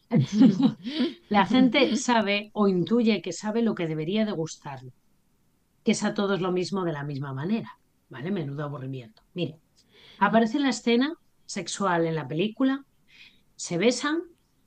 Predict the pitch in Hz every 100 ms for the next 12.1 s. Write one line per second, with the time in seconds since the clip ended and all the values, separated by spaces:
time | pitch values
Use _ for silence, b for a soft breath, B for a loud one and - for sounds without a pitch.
0 | _ 170 170 - 185 - 165 220 214 165
1 | 160 156 156 160 180 160 175 196 196 180
2 | 190 180 180 - 214 170 147 185 180 180
3 | 196 - 156 - 175 170 165 190 165 -
4 | 190 - 202 185 185 165 165 180 175 170
5 | 160 160 226 330 - b _ 190 180 185
6 | 165 156 170 165 196 - 156 151 139 156
7 | 170 175 170 175 170 254 330 - _ 196
8 | - - - B B B - 180 175 180
9 | 175 185 196 190 185 202 339 262 226 247
10 | 339 392 427 - B B B 392 359 349
11 | - 320 311 285 262 214 175 196 - _